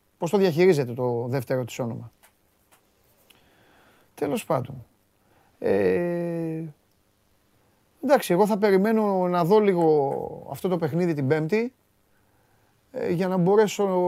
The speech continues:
να κρίνω πράγματα πάνω στη ζυγαριά. Νομίζω ότι ο παοκ, στα μάτια τα δικά μου, είναι η ομάδα που κρύφτηκε περισσότερο από όλες.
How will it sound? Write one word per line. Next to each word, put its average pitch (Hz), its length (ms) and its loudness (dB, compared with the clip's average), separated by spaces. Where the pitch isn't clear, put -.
να 175 200 -4
κρίνω 196 340 -2
πράγματα 175 480 0
πάνω 170 200 -4
στη 147 120 -10
ζυγαριά. 143 500 -2
Νομίζω 180 300 -4
ότι 175 120 -6
ο 160 80 -2
παοκ, 180 420 0
στα 165 220 0
μάτια 190 280 2
τα 180 80 0
δικά 185 280 2
μου, 160 360 -2
είναι 190 180 0
η 180 40 2
ομάδα 175 320 0
που 139 180 -10
κρύφτηκε 160 720 -2
περισσότερο 160 560 -2
από 127 160 -2
όλες. 190 380 -2